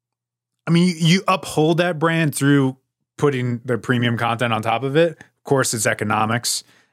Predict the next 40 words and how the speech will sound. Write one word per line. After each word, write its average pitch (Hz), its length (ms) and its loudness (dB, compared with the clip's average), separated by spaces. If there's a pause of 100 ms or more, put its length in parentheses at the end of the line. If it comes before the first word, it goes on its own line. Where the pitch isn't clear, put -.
and 113 240 0
that 113 120 -2
brand 113 280 0
does 107 300 -2 (220)
carry 113 340 0
a 107 80 0
lot 107 160 0
of 110 80 0
weight. 160 240 0
That 131 240 0 (400)
is, 117 240 -6 (200)
is 113 240 -4
worth 117 380 -2
noting 139 520 0
that 120 260 0 (840)
some, 139 320 -2 (100)
a 123 80 0
lot 139 240 2
of 151 140 0
users 143 500 0
would 123 260 -2
prefer 143 600 2
that 127 280 -2
NerdWallet 135 500 0
asset 127 540 0
over 117 220 0
your 113 180 0
super 127 480 0
in-depth 117 440 -2
video, 117 640 0 (840)
several 120 520 0
m-, 113 360 -4
tons 131 260 -2
of 117 80 0
images 123 460 2
simply 123 360 0
because 110 280 -2
it's 98 100 -6
from 104 200 -4
NerdWallet. 90 520 -2